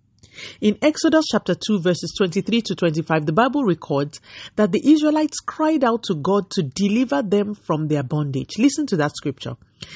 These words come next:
"Now it happened in the process of time that the king of Egypt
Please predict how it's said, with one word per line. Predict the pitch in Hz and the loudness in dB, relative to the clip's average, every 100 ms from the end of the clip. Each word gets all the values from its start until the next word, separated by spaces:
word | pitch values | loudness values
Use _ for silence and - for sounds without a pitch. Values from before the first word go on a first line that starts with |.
| - | -8
"Now | 180 233 | 0 2
it | 214 - | 4 2
happened | 220 226 247 | 2 2 0
in | 214 | -2
the | 170 | -4
process | - 208 190 - | -2 -2 -2 -4
of | 135 | -8
time | - 247 262 320 _ - - | -8 -6 -4 -6 _ -20 -4
that | 247 202 | -2 0
the | |
king | - - 320 233 | 2 2 4 4
of | 180 | 2
Egypt | 196 208 - | 0 -2 -2